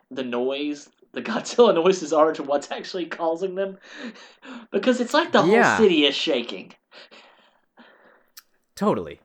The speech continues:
Speaker 2: Yeah. I mean, it's, what type of, like, physics bending things are we, like, fine to absorb as we're watching a film versus do what ones take us out of it? And I think they almost get away with this stuff because it's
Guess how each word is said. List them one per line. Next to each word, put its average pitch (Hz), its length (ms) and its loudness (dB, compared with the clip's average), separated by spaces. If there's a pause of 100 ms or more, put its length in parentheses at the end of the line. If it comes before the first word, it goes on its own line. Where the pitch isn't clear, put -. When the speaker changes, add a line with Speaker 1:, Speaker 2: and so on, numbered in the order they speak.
Speaker 2:
Yeah. 117 420 -2 (120)
I 147 180 -2
mean, 165 220 0
it's, - 340 -6 (1700)
what 180 640 0 (380)
type 151 340 -2
of, 123 180 -2
like, 117 260 -2
physics 131 520 -4
bending 117 420 -2
things 107 340 -8
are 104 100 -4
we, 95 400 -6
like, 92 360 -8 (640)
fine 113 460 -4
to 104 400 -6 (640)
absorb 120 480 -2
as 139 100 -2
we're 160 100 0
watching 151 300 0
a 143 40 -8
film 156 260 -2
versus 110 280 -8
do 113 220 -6
what 113 300 -4
ones 107 240 -6
take 107 240 -8
us 95 120 -8
out 87 200 -4
of 101 100 -8
it? 123 220 0
And 110 280 -6
I 113 80 -14
think 208 340 -4
they 156 180 6
almost 202 340 4
get 208 100 4
away 185 200 6
with 165 120 0
this 160 140 -2
stuff 151 260 0
because 127 320 -4
it's - 260 -10